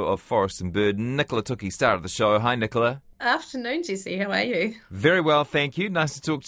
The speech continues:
Speaker 1: to you again. Um, and I'm really excited about this week's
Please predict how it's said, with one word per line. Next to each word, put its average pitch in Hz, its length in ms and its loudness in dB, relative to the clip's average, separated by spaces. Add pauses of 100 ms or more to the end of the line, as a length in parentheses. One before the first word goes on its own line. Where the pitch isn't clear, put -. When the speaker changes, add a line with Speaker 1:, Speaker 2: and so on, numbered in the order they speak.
Speaker 1:
to 147 80 -2
you 139 340 4
again. 147 640 2 (480)
Um, 117 580 2
and 117 100 4
I'm 107 160 2
really 131 240 4
excited 117 440 2
about 107 220 0
this 117 180 -6
week's - 520 -2